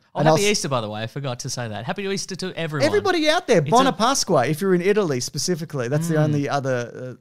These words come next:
Speaker 2: uh, I don't know it in other countries.
Speaker 1: Yeah.
Speaker 2: But, uh, did you, I asked you before the show, but did you get egg?
Speaker 1: No, but I had egg in
Speaker 2: Had
Speaker 1: my,
Speaker 2: egg,
Speaker 1: in my
Speaker 2: yeah.
Speaker 1: fridge already. I just
Speaker 2: I was
Speaker 1: happened
Speaker 2: like,
Speaker 1: to have some egg.
Speaker 2: Yeah, good. It's
Speaker 1: Yeah.
Speaker 2: good to get egg.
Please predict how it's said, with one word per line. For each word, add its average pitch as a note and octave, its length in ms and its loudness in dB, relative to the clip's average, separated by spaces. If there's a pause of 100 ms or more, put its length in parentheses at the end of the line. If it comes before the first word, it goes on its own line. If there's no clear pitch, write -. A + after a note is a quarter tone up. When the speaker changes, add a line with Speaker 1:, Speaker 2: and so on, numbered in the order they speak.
Speaker 2:
uh, - 40 -16
I C3+ 60 -2
don't C#3+ 140 -2
know C3+ 120 0
it B2+ 60 -2
in A#2+ 120 -4
other A#2+ 160 -8
countries. A#2+ 640 -8
Speaker 1:
Yeah. G2+ 100 -12 (200)
Speaker 2:
But, D3+ 200 2
uh, C#3+ 180 4
did D#3 180 -2
you, F3 240 0
I D3+ 140 2
asked D3 100 -2
you C3+ 80 -8
before B2 200 -8
the A#2+ 60 -8
show, B2 200 -4
but A#2 120 -8
did B2+ 160 -10
you B2+ 60 -8
get A#2+ 160 -2
egg? F3+ 320 -4 (920)
Speaker 1:
No, B2+ 120 -8
but A#2+ 100 -6
I A2+ 60 -4
had B2 300 -6
egg G#2 220 -8
in G#2 120 -12
Speaker 2:
Had C3 160 -6
Speaker 1:
my, B2+ 40 -4
Speaker 2:
egg, A#2+ 100 -6
Speaker 1:
in G#2 40 -10
my G2+ 120 -8
Speaker 2:
yeah. A2+ 120 -8
Speaker 1:
fridge A2 180 -10
already. G2+ 300 -10
I G2 40 -12
just A2+ 80 -12
Speaker 2:
I - 20 -6
was B2 60 -6
Speaker 1:
happened A2+ 200 -6
Speaker 2:
like, G2+ 80 -12
Speaker 1:
to A2+ 60 -12
have G#2 100 -10
some G#2 140 -10
egg. G2+ 260 -12 (140)
Speaker 2:
Yeah, A#2+ 240 -6
good. A#2 240 -10
It's A#2 40 -16
Speaker 1:
Yeah. A2 60 -12
Speaker 2:
good F3 100 -6
to E3 60 -8
get C#3 120 -2
egg. C3+ 300 -4